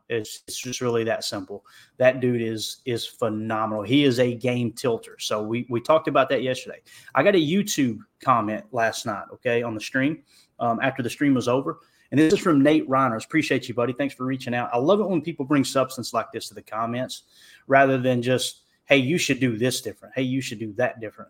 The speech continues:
<laughs> I like it when people kinda bring something that we can use on the show. Um,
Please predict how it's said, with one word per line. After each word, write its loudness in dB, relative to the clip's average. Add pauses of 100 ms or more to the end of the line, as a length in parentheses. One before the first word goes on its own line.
<laughs> 0
I 6
like 6
it 4
when 4
people 6
kinda 2
bring 0
something -4
that -6
we -2
can -4
use -4 (420)
on 2
the -6
show. 0 (360)
Um, 2